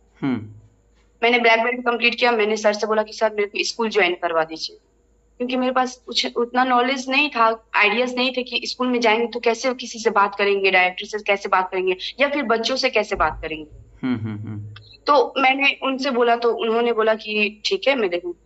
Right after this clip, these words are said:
Speaker 2: तो उन्होंने नहीं होता कि हाँ बात को टालना, एक महीना, दो महीना, तीन महीना, चार महीना, ऐसे मेरे बातों को टालते गए, टालते गए। और मेरा है कि ना मेरे पास पैसे थे और ना जो भी थे, मैंने सारा दो साल में उसमें लगा दिया था।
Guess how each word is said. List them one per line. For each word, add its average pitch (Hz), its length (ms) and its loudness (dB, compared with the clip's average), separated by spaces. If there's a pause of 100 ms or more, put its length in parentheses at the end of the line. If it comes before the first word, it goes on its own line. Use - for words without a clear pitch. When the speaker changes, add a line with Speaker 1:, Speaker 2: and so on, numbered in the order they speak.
(160)
Speaker 2:
तो - 80 0
उन्होंने 302 320 2
नहीं 339 200 4
होता 294 220 2
कि 254 100 -4
हाँ 220 240 4
बात 202 280 4
को 233 60 -12
टालना, 185 540 2 (380)
एक 202 200 2
महीना, 196 240 4
दो 196 200 2
महीना, 190 260 2
तीन 196 280 -4
महीना, 185 200 2
चार 180 280 2
महीना, 180 340 -2
ऐसे 240 220 0
मेरे 254 180 0
बातों 214 320 2
को 269 100 0
टालते 196 380 2
गए, 208 160 2
टालते 185 360 0
गए। 196 160 0 (240)
और 196 140 4
मेरा 196 460 4
है 214 120 0
कि 208 420 -8
ना 190 140 4
मेरे 185 160 0
पास 196 340 -4
पैसे 185 280 0
थे 240 240 0
और 190 160 2
ना 185 120 0
जो 202 180 0
भी 233 160 0
थे, 226 140 0
मैंने 220 320 2
सारा 214 360 4
दो 214 180 -2
साल 208 180 2
में 208 120 0
उसमें 196 340 -2
लगा 170 240 2
दिया 160 200 -8
था। - 100 -20